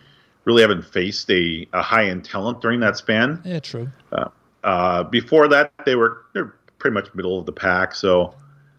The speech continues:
Speaker 1: again, I, I think that Minnesota is gonna have to establish the run to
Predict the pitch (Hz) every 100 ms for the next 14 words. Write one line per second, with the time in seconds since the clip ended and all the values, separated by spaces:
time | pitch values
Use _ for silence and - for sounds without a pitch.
0 | - 117 113 92 113 135 127 - 185 156
1 | 131 127 113 - 143 117 - 104 - -
2 | 131 127 - 107 90 - 110 92 90 -
3 | 95 101 101 95 - 87 85 82